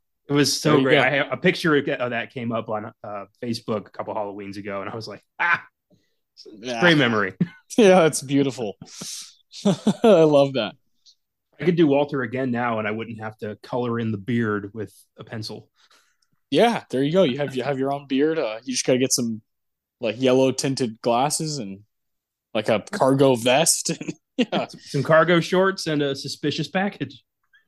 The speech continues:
Speaker 2: Yeah, yeah. Pulled up crew socks and some, like, hiking boots. Yeah, like, what i-,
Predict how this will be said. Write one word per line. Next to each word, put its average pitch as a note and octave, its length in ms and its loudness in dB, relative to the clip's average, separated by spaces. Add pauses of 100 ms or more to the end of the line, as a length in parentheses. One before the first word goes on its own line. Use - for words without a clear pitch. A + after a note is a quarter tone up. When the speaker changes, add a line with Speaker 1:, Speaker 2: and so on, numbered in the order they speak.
Speaker 2:
Yeah, G3 360 6 (160)
yeah. D#3 360 4 (920)
Pulled F#3 180 4
up F3+ 180 4
crew G#3 220 -4
socks G#3 460 0
and D#3+ 100 -10
some, D3+ 180 -6
like, D3 180 -4
hiking E3+ 420 -6
boots. A2+ 360 -2
Yeah, D3 120 2
like, A2 180 -2
what G#3+ 160 4
i-, F#3 140 2